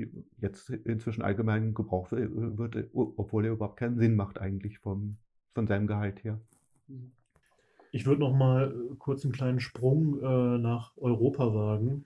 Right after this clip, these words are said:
Speaker 2: äh, genauer gesagt nach Deutschland direkt, <laughs> wo wir auch gerade sind. Ähm, da habe ich tatsächlich eine Frage, die ich mir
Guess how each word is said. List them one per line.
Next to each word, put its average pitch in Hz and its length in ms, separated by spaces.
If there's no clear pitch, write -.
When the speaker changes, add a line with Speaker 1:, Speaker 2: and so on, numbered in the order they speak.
Speaker 2:
äh, 113 220
genauer 113 380
gesagt 113 400
nach 127 420
Deutschland 127 420
direkt, 131 440
<laughs> - 280
wo 135 100
wir 123 60
auch 113 120
gerade 123 220
sind. 127 320
Ähm, 127 340
da - 320
habe 117 80
ich 113 60
tatsächlich 131 200
eine 131 100
Frage, 127 400
die 123 240
ich 123 180
mir 131 340